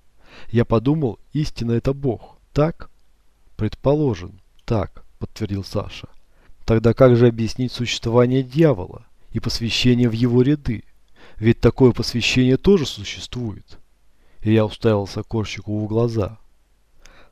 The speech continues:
За все время беседы он ни разу не отвел своего взгляда в сторону.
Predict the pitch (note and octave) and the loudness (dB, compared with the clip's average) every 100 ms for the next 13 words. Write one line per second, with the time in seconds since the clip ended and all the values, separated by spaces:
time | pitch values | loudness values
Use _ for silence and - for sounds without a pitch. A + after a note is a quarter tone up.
0 | - G#2+ - A#2+ A2+ A#2 A2+ G#2+ A2 E3 | -6 -4 -4 -2 2 4 2 -4 -4 -2
1 | D#3 G#2+ G#2 G#2+ A2+ C3+ A#2+ G#2 G2 A#2 | 0 0 -2 2 4 4 2 -4 -2 -4
2 | G#2+ A2 G2+ G#2 A2 A2 A#2+ - D#3 G2+ | -4 -6 -8 -2 0 0 -2 -4 -2 -2
3 | - - | -6 -16